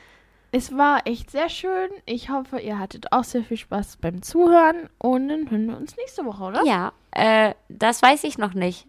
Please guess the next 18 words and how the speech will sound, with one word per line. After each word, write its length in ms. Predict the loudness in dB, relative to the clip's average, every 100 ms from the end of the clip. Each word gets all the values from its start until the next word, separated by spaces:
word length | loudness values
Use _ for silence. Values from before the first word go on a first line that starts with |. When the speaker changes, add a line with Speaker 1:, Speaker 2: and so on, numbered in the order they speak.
| 2
Speaker 2:
Da 140 | 4
sag 220 | 6 4
ich 100 | 4
dir 140 | 2 4
noch 140 | 4
mal 180 | 4 0
Bescheid. 300 | 0 -2 2
Es 160 | 0 2
kann 240 | 4 8
sein, 240 | 10 8 8
wir 140 | 6
fallen 420 | 6 4 4 4
nächste 380 | 4 2 0 0
Woche 280 | 0 0 0
mal 200 | 0 0
aus. 520 | -2 -4 -4 -12 -10
Aber 240 | -2 2 2
das, 320 | 2 -4 -10